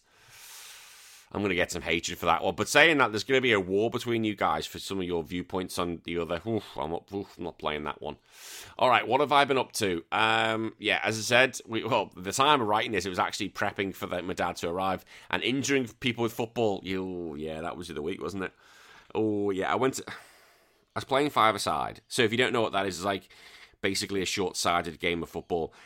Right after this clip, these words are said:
And the ball, I made a save, and I was trying to clear the ball really quick, and I punched it as hard as I could, and I ended up punching the ball into this guy's face, and his nose just went <laughs> I was like,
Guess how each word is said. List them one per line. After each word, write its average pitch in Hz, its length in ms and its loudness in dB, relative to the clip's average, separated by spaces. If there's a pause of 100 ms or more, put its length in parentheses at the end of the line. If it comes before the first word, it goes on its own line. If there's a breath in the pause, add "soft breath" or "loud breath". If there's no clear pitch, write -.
(120 loud breath)
And 92 100 -2
the 98 60 -2
ball, 117 520 4
I 95 40 -2
made 123 200 2
a 123 40 0
save, 98 520 0
and 90 220 -4
I 87 60 -2
was 95 100 -4
trying 117 140 -4
to 110 80 -10
clear 101 160 -2
the 101 80 -2
ball 104 200 2
really 95 140 -4
quick, - 240 -4
and 110 60 0
I 92 40 -2
punched - 380 -4
it 113 60 -2
as - 80 -6
hard 98 180 0
as 95 100 -4
I 85 60 -6
could, 117 300 0
and 95 100 -2
I 92 60 -2
ended 104 160 -4
up - 100 -16
punching 92 320 -4
the 90 60 -2
ball 87 360 0
into 107 120 -2
this 101 160 -6
guy's 85 260 -2
face, 90 460 -6 (320 soft breath)
and 95 120 -2
his 92 160 -4
nose 95 340 2
just 123 160 -4
went - 180 -4 (200)
<laughs> - 0 - (760 soft breath)
I - 40 -10
was 82 60 -6
like, 90 100 -4